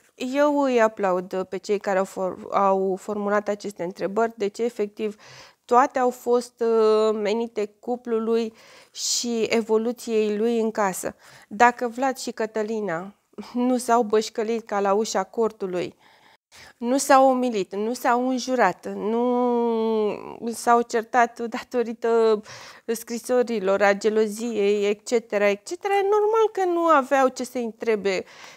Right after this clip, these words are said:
Adică i-au întrebat fix despre evoluția lor din casa Mireasa.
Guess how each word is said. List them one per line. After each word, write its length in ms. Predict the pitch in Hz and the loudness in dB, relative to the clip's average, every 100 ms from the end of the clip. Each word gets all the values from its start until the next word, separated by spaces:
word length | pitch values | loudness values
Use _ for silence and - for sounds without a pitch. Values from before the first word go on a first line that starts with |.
| - | 0
Adică 460 | - 247 254 277 - _ _ _ _ _ _ _ | 4 4 4 -4 -4 _ _ _ _ _ _ _
i-au 360 | - 240 349 349 | -4 6 6 6
întrebat 640 | 294 240 214 226 370 440 | 2 0 0 4 4 4
fix 360 | - 466 440 - | 2 2 2 -2
despre 440 | 233 277 277 - | -4 -4 -4 -4
evoluția 600 | 269 254 285 320 - 254 | -4 -2 -2 -2 2 2
lor 360 | 226 233 339 359 | 4 4 2 2
din 260 | 277 277 277 | -2 -4 0
casa 380 | 311 320 330 | 0 0 0
Mireasa. 560 | 311 320 330 294 214 | 0 2 2 4 4